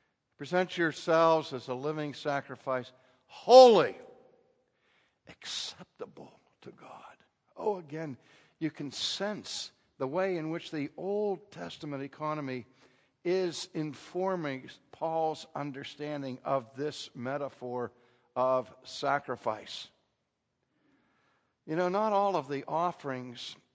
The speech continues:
that God received from his people in the Old Testament delighted him. The prophets would come when the people of God were being hypocritical,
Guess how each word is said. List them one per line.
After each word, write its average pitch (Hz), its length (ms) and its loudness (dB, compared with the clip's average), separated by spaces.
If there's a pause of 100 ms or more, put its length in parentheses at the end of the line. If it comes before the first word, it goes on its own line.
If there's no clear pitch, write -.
(720)
that 131 280 -6
God 143 480 0 (460)
received 180 600 -6
from 127 280 -6
his 123 220 -12
people 147 640 -12
in 127 160 -8
the 123 220 -8
Old 151 320 -8
Testament 113 600 -16 (1400)
delighted 110 460 -10
him. 113 180 -18 (2750)
The 120 80 -10
prophets 170 500 4
would 156 180 -10
come 165 340 4
when 147 160 -2
the 143 60 -4
people 151 420 -8
of 127 140 -10
God 151 420 4
were 135 240 -4 (400)
being 160 420 0
hypocritical, 170 1000 0